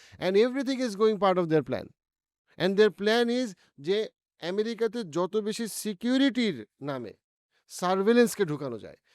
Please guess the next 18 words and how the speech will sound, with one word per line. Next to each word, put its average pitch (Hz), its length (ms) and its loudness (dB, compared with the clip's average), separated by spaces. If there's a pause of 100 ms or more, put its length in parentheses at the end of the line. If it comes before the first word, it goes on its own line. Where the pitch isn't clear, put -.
(140)
সিকিউরিটি 254 520 0
সার্ভেলেন্সকে 226 500 4
যদি 196 180 -6
ঢুকানো 175 400 0
যায়, 247 260 2 (220)
তাহলে 185 260 -2
প্রতি 220 340 -6
বছর 208 480 4 (220)
বিলিয়ন 208 400 2
ট্রিলিয়ন 190 300 -2
ডলারের 165 280 0
ব্যবসা 139 340 0
হবে, 170 280 2 (220)
আমেরিকার 185 460 0
সাধারণ 165 400 -2
মানুষকে 175 380 -2
ভাঙায় 143 360 -2
খাবে। 110 220 -12